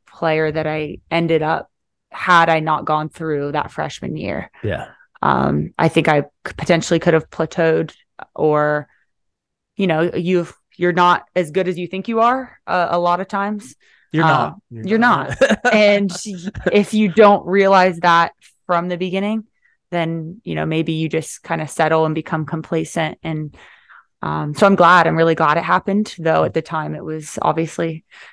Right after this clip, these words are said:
Speaker 1: difficult and, um, you know.
Speaker 2: We, yeah, we, we got back into that somehow, but
Speaker 1: But yeah.
Speaker 2: mac tournament,
Speaker 1: <laughs>
Speaker 2: um,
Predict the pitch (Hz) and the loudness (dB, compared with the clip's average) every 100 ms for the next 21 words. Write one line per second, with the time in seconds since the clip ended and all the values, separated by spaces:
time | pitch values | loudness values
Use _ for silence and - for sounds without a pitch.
0 | _ 180 - - 165 170 - - 165 156 | _ 0 0 2 4 4 0 -4 0 0
1 | 156 160 160 170 - - 180 - 165 151 | 0 -2 -4 -6 -12 -14 -18 -8 -4 -2
2 | 147 151 151 - _ _ _ _ _ _ | -2 -4 -6 -12 _ _ _ _ _ _
3 | - 170 151 151 - _ _ - 123 131 | -8 -4 -4 -6 -10 _ _ 0 4 6
4 | 135 117 107 - _ _ _ - 113 117 | 4 2 0 -6 _ _ _ -2 2 2
5 | 110 113 110 120 113 104 95 - 117 104 | 4 2 2 0 0 0 -2 -4 -6 -4
6 | 104 98 104 - 165 190 - 262 196 113 | -6 -6 -8 -10 4 6 6 6 6 4
7 | 117 131 - 127 135 113 107 - _ - | 0 0 -2 0 2 0 -4 -8 _ -8
8 | 110 110 107 98 104 | -4 -4 -4 -8 -14